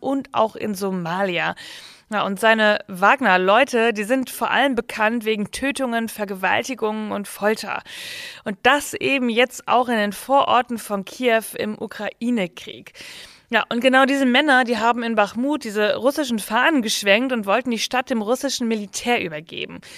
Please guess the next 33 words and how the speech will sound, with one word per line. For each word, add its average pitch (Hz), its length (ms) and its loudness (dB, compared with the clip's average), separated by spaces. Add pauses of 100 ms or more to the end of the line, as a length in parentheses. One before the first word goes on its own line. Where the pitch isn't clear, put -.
(180)
Und 233 160 -2
Putin 277 400 4
gratulierte 254 480 2
ihnen 220 160 0
dann 196 160 4
auch 196 180 2
prompt 220 440 2
zu 233 80 -6
diesem 220 220 -2
Sieg, 202 380 -4
zur 240 140 -2
Befreiung 208 640 -2
Bachmuts, 247 680 -2
so 190 120 -8
sagte 185 360 -2
er 180 200 2
das, 214 240 -12
äh, 196 260 2
und 196 160 -6
so 196 160 -4
hat 202 160 0
man's 202 240 0
dann 196 160 -2
auch 208 140 0
in 226 40 -2
der 190 100 0
Pressemitteilung 208 680 -2
aus 185 180 -2
Moskau 180 480 -4
gelesen. 175 500 -10 (480)
Nur 233 160 2
stimmt - 540 0
das? - 380 -10